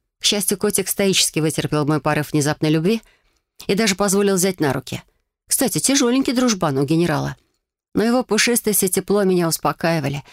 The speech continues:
Стало как-то даже весело —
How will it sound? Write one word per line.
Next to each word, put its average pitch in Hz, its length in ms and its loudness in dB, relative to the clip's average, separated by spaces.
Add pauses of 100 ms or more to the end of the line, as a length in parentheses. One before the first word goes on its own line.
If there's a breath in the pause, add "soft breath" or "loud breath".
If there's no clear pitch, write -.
(280 soft breath)
Стало 240 300 0
как-то - 260 -4
даже 180 300 0 (520 soft breath)
весело — 185 560 0